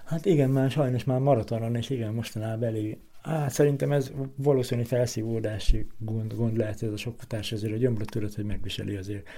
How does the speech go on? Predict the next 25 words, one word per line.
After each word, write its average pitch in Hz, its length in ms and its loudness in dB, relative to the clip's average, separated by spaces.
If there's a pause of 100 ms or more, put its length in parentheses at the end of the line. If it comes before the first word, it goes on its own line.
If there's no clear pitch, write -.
(200)
Nálad 110 260 -2
is 107 120 -6
néha 107 180 0
előfordul, 110 520 -2
hogy 107 180 -4 (420)
gyomorfelszívódás, 110 1040 -2 (320)
az, 104 200 -4
az, 107 200 -4
az 107 160 -4
a 110 160 -2 (1800)
ennyi 135 220 2
hosszú 131 240 2
futás 120 380 2
már 120 200 4
azért, 117 300 2 (280)
gondolj 117 300 2
bele, 120 140 4
ennyi 113 180 2
verseny 113 340 0
azért 110 260 -2
nagyon 113 220 2
meg 107 220 -2
is 98 120 -6
tölődik 110 440 -2
a, 110 280 -2